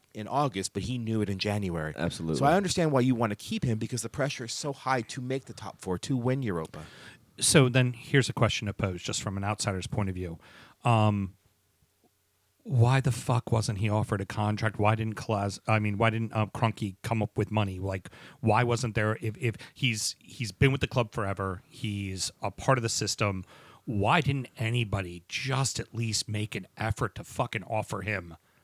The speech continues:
Speaker 3: something?
Speaker 2: Well, they
Speaker 1: He,
Speaker 2: did.
Speaker 1: he
Speaker 2: He,
Speaker 1: did, he
Speaker 2: he,
Speaker 1: did.
Speaker 2: they turned it down.
Speaker 1: He did
Speaker 2: Uh,
Speaker 1: get off the
Speaker 2: Ramsey's
Speaker 1: contract.
Speaker 2: camp turned it down.
Speaker 1: Yeah.
Speaker 2: Apparently, he wanted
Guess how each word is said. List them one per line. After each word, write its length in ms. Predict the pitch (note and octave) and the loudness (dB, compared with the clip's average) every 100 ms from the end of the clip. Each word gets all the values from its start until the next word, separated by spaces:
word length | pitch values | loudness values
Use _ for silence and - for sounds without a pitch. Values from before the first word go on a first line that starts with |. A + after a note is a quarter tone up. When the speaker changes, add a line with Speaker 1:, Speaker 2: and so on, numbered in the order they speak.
| _ | _
Speaker 3:
something? 600 | - - - - F3 - | -2 0 2 6 4 8
Speaker 2:
Well, 100 | F#3 | 10
they 120 | D#3 | 10
Speaker 1:
He, 40 | C#3 | 10
Speaker 2:
did. 320 | G#2+ C3+ A2+ | 10 10 12
Speaker 1:
he 40 | C#3 | 10
Speaker 2:
He, 60 | |
Speaker 1:
did, 220 | D3 B2+ | 10 8
he 100 | B2 | 6
Speaker 2:
he, 120 | A#2+ E3 | 8 8
Speaker 1:
did. 160 | F3+ | 8
Speaker 2:
they 120 | D#3+ | 8
turned 260 | D#3 F3 D#3 | 10 10 10
it 120 | D3 | 10
down. 460 | C#3 B2+ E2+ C2 - - _ | 8 8 8 2 -4 -20 _
Speaker 1:
He 120 | - C#3 | -4 2
did 100 | A#2+ | 8
Speaker 2:
Uh, 60 | |
Speaker 1:
get 40 | A#2 | 8
off 40 | A2 | 10
the 60 | |
Speaker 2:
Ramsey's 320 | C#3+ D#3 D3 A2 | 8 10 8 6
Speaker 1:
contract. 180 | C#3+ C3+ | 6 6
Speaker 2:
camp 120 | - | 6
turned 200 | B2+ A2 | 6 6
it 100 | F2+ | 6
down. 280 | A2 F#2+ D#2+ | 6 4 4
Speaker 1:
Yeah. 80 | F#2+ | 4
Speaker 2:
Apparently, 460 | B2 E3 C#3 C#3 A#2+ | 8 8 8 6 6
he 120 | B2+ | 6
wanted 460 | G#2+ B2+ B2+ A#2+ | 6 6 6 4